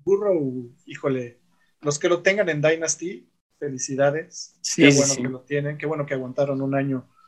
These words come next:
Speaker 1: con una rodilla lesionada. Y a ver, o sea, es su, creo que podría ser el, no sé si lo podríamos llamar el comeback del año.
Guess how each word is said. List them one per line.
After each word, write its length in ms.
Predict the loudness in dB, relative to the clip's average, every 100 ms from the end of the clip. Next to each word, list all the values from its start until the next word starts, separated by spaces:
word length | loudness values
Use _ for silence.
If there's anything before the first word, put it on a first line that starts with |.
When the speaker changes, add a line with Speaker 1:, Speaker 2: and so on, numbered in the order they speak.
| -20 -20 _ _
Speaker 1:
con 200 | 0 0
una 580 | 2 4 4 2 -2 -12 _ _
rodilla 440 | -4 0 2 2
lesionada. 640 | 2 0 -4 -2 -2 -2 -8 _ _ _ _ _
Y 60 | 0
a 80 |
ver, 260 | 4 2 0 -14
o 40 |
sea, 240 | 2 6 6
es 180 | 4 0
su, 760 | 0 2 2 0 -2 -6 -12 -8
creo 140 | -4
que 240 | -2 -4 -6 _ _ _ _ _ _ _ -8
podría 240 | -6 -4
ser 160 | -6 -6
el, 120 | -8 -12 -20 _ _ _
no 140 | -14
sé 100 | -8
si 100 | -4
lo 140 | -4 -2
podríamos 300 | -2 -2 -2
llamar 180 | -4 -4
el 100 | -6
comeback 320 | -4 -4 -4
del 160 | -6
año. 260 | -8 -10 -14